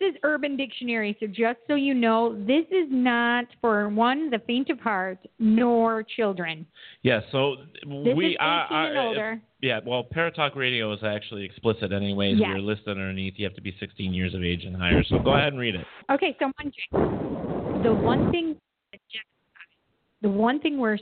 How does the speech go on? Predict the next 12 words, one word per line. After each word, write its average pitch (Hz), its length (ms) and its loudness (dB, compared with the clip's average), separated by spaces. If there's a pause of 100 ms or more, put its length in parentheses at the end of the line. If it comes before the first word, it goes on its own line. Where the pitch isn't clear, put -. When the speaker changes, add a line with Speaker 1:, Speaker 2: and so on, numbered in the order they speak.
Speaker 1:
than 202 140 0
genocide, 180 640 -2 (300)
one 196 300 4
must 240 160 2 (140)
first 302 280 0 (200)
have 208 200 -2
no 220 240 2 (160)
shame. 170 380 -4 (300)
Then 214 440 0 (360)
he 220 260 2
or 254 80 2 (140)
she 226 200 -2